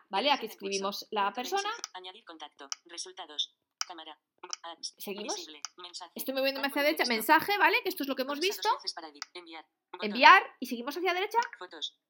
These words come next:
Speaker 1: Fotos.
Speaker 2: Botón. Tienda. Botón. Stickers. Digital tag. Música.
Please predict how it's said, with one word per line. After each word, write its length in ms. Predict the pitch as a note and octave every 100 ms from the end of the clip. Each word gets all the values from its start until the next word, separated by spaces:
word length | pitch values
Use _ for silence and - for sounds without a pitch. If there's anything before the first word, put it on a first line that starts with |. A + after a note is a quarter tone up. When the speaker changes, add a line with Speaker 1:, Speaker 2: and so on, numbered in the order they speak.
| -
Speaker 1:
Fotos. 320 | C4 C#4 E4+
Speaker 2:
Botón. 180 | - -
Tienda. 300 | F3 D#3+ D3 _ _
Botón. 240 | F#3 F3+ - -
Stickers. 540 | F3 - F3 D3+ C#3+ - _ - F#3
Digital 360 | F#3 F#3+ G#3+ A3
tag. 160 | C#3+ - -
Música. 440 | F3 E3 D#3 D#3